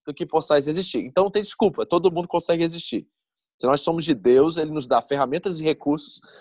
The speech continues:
suficientes pra nós resistirmos qualquer tipo de tentação. Não é provação, tentação,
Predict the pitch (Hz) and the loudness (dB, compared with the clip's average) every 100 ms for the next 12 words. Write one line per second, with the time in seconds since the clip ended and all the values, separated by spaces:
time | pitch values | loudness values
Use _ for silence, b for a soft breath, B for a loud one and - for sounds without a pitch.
0 | B - 220 226 233 - 175 180 - 156 | B -2 0 0 -2 -4 -4 -2 -2 0
1 | 151 147 175 180 175 180 175 - 160 214 | 0 0 -4 -6 -6 -6 -4 -2 0 -2
2 | 214 196 185 190 185 180 113 - b b | -2 -6 -6 -2 0 0 -2 -6 b b
3 | 117 127 165 190 233 - 143 104 _ 139 | 0 2 4 4 2 0 -6 -8 _ -6
4 | 185 - 226 - 135 104 | -4 -2 -4 -4 -8 -10